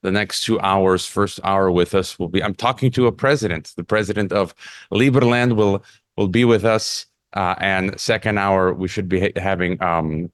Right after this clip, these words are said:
a financial analyst from Canada, Peter Hahn, uh, joining us. So that's the lineup for this Friday. And the news, of course, everyone's talking about Alexei Navalny,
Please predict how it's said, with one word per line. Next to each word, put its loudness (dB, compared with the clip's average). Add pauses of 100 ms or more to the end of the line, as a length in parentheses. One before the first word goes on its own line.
(220)
a -12
financial -2
analyst -2
from -4
Canada, -2
Peter 0
Hahn, 0 (400)
uh, -2 (120)
joining -2
us. -2
So -2
that's -2
the -4
lineup 0
for -2
this -2 (600)
Friday. 0
And 0
the 0
news, 4
of -2
course, 0
everyone's 0
talking -2
about 0
Alexei -2
Navalny, 2